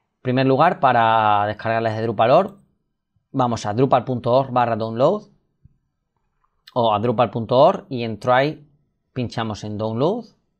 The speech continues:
pinchamos en descargar drupal punto zip y lo descomprimimos en nuestra carpeta de donde tengamos el servidor. ¿Vale? Esa es una de ellas.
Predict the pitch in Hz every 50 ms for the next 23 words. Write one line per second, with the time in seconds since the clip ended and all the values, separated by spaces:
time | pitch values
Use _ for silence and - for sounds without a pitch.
0 | _ _ _ _ _ _ _ _ _ _ _ _ _ _ _ _ _ _ _ _
1 | _ _ _ _ _ _ - 131 127 - - 139 139 127 127 117 117 107 - -
2 | 113 110 107 110 113 110 - _ - 135 113 113 - 104 98 98 107 110 107 131
3 | 131 - 196 214 208 208 - _ _ _ _ _ _ _ - - 170 175 165 156
4 | 143 135 - 143 135 123 127 131 131 135 147 165 165 170 147 135 131 123 - 131
5 | 117 - 117 104 - - 120 107 120 117 110 110 107 107 107 104 104 101 101 98
6 | 98 98 98 107 107 110 104 104 110 104 98 110 110 123 120 - 120 107 101 101
7 | 98 92 85 _ _ _ _ _ _ _ _ _ _ _ _ _ _ _ _ _
8 | _ _ _ _ _ _ - 127 147 147 131 - 110 98 117 120 113 107 107 104
9 | 101 101 101 _